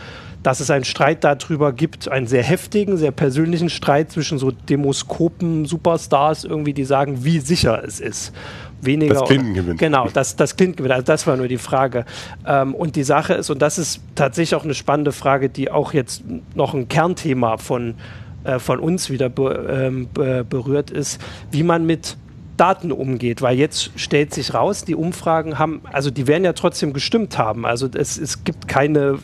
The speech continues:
Speaker 1: Verschwörung von Demoskopen in verschiedenen Bundesstaaten, verschiedenen Parteizugehörigkeiten oder gar kein, dass sie irgendwie die Umfragen fälschen, sondern offensichtlich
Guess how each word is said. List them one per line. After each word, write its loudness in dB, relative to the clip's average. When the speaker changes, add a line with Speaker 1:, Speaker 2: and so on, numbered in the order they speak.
Speaker 1:
Verschwörung 0
von 0
Demoskopen -2
in -4
verschiedenen -2
Bundesstaaten, 0
verschiedenen -2
Parteizugehörigkeiten -2
oder 0
gar 2
kein, -2
dass 4
sie 2
irgendwie 2
die 2
Umfragen 4
fälschen, 2
sondern 2
offensichtlich -2